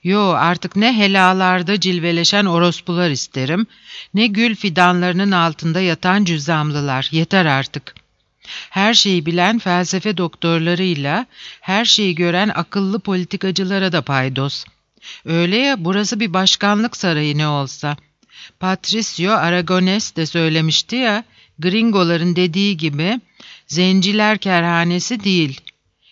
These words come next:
Kuyruklu yıldız bir daha görünene kadar tek başıma yönetebilirim ülkeyi. Yeterim de artarım bile. Bir kere değil, on kere bekleyebilirim yıldızın gelişini. Şimdi şu durumda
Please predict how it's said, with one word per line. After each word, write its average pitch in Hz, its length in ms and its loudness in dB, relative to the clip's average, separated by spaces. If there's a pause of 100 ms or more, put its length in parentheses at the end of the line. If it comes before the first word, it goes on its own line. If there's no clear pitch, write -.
(100)
Kuyruklu 202 500 -2
yıldız 175 500 0
bir 185 100 -2
daha 185 200 4
görünene 185 640 2
kadar 156 420 -2
tek 233 280 -6
başıma 180 320 0
yönetebilirim 160 840 0
ülkeyi. 127 520 -4 (640)
Yeterim 185 520 2
de 220 80 2
artarım 175 600 2
bile. 131 260 -4 (1000)
Bir 202 100 -4
kere 202 360 0
değil, 233 260 0
on 240 260 2
kere 160 280 0
bekleyebilirim 151 840 -2
yıldızın 156 500 0
gelişini. 147 640 0 (460)
Şimdi 185 340 0
şu 202 220 -4
durumda 160 600 0